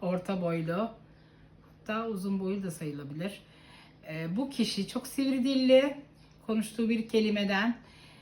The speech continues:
ya da davranışlarından, e, bayağı bir sizi sıkacak. Bu kişiye dikkat edin. Çünkü çekemiyor, kıskanıyor. E, hem yılan gibi olmuş hem de dili sivri olmuş. Yani kötülüklerle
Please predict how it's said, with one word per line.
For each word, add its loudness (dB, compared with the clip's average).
ya 2
da 2
davranışlarından, 2
e, -2
bayağı 0
bir -2
sizi -6
sıkacak. -4
Bu -4
kişiye -2
dikkat -2
edin. -2
Çünkü 2
çekemiyor, 4
kıskanıyor. 2
E, -4
hem 4
yılan 6
gibi 4
olmuş 2
hem 6
de 2
dili 2
sivri 0
olmuş. 0
Yani 4
kötülüklerle 4